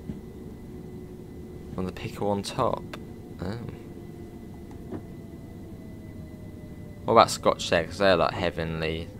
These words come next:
snacks as well. Especially the big pork pies. You have one, you bloody fill up. I think I prefer the big pork pies over the little ones. No, uh,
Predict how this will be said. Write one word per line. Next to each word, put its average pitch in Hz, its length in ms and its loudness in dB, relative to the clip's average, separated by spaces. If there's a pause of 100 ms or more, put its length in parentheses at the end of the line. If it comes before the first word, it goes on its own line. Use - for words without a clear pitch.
(260)
snacks - 520 -2
as 85 140 -2
well. 82 280 4 (1500)
Especially 117 280 2
the 92 80 4
big 95 220 6
pork - 300 0
pies. 80 420 2 (180)
You 101 80 4
have 92 120 6
one, 95 200 8
you 76 120 0
bloody 85 240 2
fill 92 240 2
up. - 180 2 (4000)
I - 20 -16
think 98 140 -2
I - 40 -8
prefer 104 220 8
the 85 80 4
big 85 200 0
pork - 260 0
pies 82 280 0
over 80 200 0
the 78 60 0
little 82 240 0
ones. 80 340 -2
No, 95 180 8
uh, 82 280 6